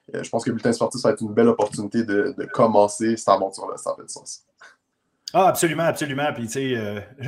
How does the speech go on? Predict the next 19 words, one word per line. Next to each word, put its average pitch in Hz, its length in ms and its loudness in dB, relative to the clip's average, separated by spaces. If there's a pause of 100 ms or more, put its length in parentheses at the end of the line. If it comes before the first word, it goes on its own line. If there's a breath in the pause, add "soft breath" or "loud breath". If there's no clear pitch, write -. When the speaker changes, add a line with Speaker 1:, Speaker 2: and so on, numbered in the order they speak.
(120)
Speaker 2:
on, 139 240 -4
prêchons 160 380 0
pour 175 100 -4
notre 147 180 -2
paroisse, 139 480 2
là, 143 100 0
je, 117 380 -2 (380 loud breath)
je 107 480 -6
demeure 139 420 -4
convaincu 139 800 -6
et 120 60 -6
jusqu'à 120 240 -8
ce - 80 -10
qu'on 127 140 -6
me 113 40 -8
prouve 123 180 -8
le 123 100 -2
contraire, 123 460 -4
c'est, 101 540 -8